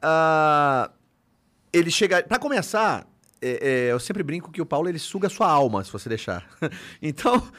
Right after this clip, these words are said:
ele marcou várias coisas. "Ah, já vão tá aqui mesmo, então vamos fazer vários programas." É, o tempo que a gente teria pra ensaiar, né? E já teria um programa muito legal que a gente fez, o,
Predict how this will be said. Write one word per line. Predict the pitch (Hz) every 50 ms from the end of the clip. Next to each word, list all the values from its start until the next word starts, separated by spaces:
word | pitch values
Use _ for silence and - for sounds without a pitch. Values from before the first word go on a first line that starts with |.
| - - - _ -
ele | - - 170 185
marcou | 208 220 214 180 - - - 208 214 226 240
várias | 208 175 180 202 226 254 247 -
coisas. | - - - 180 180
"Ah, | 165 165
já | 123 104 127
vão | 113 120 123
tá | 120 131
aqui | 127 - -
mesmo, | 170 160 160 185 190 202
então | 196 208
vamos | 208 202
fazer | 214 196 202
vários | 196 196 190 220 -
programas." | - 233 240 214 185 160 143 120 120 117 - 90 - 120 104 85 90 71
É, | - - 104 95 -
o | 101 131 143 135
tempo | - 151 143
que | 147 165
a |
gente | 151 -
teria | - 156 156 -
pra | 185
ensaiar, | 165 - 190 208 190 131 113 - - _
né? | 104 110 135 175 170 - - - - - - _ _ _ _
E | - 190 208
já | 208 233 233
teria | 233 240 233 233
um | 240 247
programa | 262 247 220 180 160 - - 165 180 196
muito | 190 165 131 127 151 190 202 -
legal | - 151 117 117 117 123
que | 147 143
a |
gente | 101 104 104 -
fez, | - 110 113 131 135
o, | 123